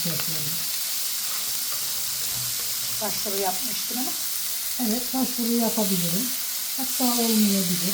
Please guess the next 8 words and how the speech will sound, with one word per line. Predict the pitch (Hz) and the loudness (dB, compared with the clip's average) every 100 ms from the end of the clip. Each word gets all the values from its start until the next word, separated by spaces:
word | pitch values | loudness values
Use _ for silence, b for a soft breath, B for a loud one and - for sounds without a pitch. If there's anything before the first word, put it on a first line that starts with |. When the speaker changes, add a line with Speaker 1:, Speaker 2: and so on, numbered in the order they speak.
| 247 | 2
Speaker 1:
ama | 233 | 4
önce | 240 233 214 | 4 2 2
iyice | 233 214 208 | 2 0 0
etlerimizi | 196 226 202 208 196 196 190 | 0 0 0 2 4 4 2
mühürleyen | 196 202 214 202 180 170 170 180 | 2 4 6 6 4 2 2 2
bir | 185 | 2
dur. | 180 180 180 - - - - - - - - - - - - - - - - - - - - | 2 0 -2 -2 -2 -2 -2 -2 -2 -2 -2 -2 -2 -2 -2 -2 -2 0 -2 -2 -2 0 2
Güzelce. | 202 196 185 175 165 | 2 4 4 2 2